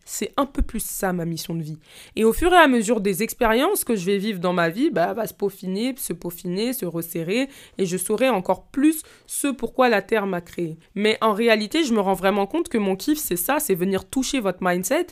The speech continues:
en positif pour finalement vous permettre d'avancer et de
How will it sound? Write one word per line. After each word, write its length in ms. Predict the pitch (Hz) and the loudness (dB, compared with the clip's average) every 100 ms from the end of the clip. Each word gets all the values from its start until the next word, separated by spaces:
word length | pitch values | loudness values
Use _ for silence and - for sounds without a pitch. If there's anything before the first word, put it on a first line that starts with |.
| _ | _
en 100 | 180 | -4
positif 640 | 170 190 185 202 - 339 370 - _ _ | 0 0 0 -4 2 2 2 -6 _ _
pour 220 | - 233 | -2 0
finalement 460 | - 247 233 240 311 | 2 4 4 4 2
vous 160 | 202 185 | 0 0
permettre 460 | 214 220 277 240 | 4 4 4 2
d'avancer 680 | 180 180 175 190 - 294 311 - _ - | 4 4 2 -2 0 0 -2 -6 _ -4
et 80 | 190 | -2
de 360 | 180 185 185 | 2 2 2